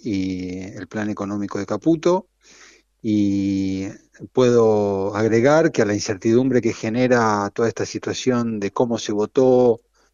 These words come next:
eh, esta ley y, y lo que sucedía fuera de Congreso, también está la incertidumbre de cómo se va a reglamentar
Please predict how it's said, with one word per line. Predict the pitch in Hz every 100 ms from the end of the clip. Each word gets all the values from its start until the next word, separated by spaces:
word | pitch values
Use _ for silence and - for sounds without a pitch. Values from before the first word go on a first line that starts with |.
| _ -
eh, | 107 101 98 113
esta | 98 -
ley | 104 127 135 131 127 123 127
y, | - 107 101 98 95 95 92 92 92 _
y | 101
lo | 98
que | 101
sucedía | 101 - 110 113 113
fuera | - 110
de | 107
Congreso, | 101 110 135 139 131 - 139 143 143 - _ -
también | 101 107 127 135 135 - _ _ -
está | 104 123
la | 120
incertidumbre | 117 117 101 120 131 143 131
de | 113
cómo | - 180 175
se | - 113
va | 139
a |
reglamentar | 143 123 117 117 117 127 151 165 160 180